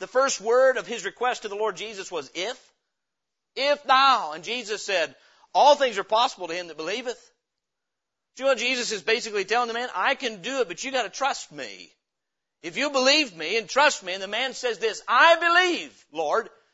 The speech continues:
help thou mine unbelief." Here's a man obviously fearful for the life of his son,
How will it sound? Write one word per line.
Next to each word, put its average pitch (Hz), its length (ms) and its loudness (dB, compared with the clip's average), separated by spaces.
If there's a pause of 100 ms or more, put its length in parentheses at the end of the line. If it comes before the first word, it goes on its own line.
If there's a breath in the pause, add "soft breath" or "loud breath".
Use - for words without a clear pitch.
(540)
help 311 460 6
thou 233 540 4 (1700)
mine 147 220 -6
unbelief." 175 680 -12 (600)
Here's 247 200 0
a 247 60 -6
man 214 200 -2
obviously 196 840 0
fearful 254 680 0
for 180 160 -8
the 175 80 2
life 202 300 0
of 190 60 -20
his 226 160 -6
son, 160 380 -6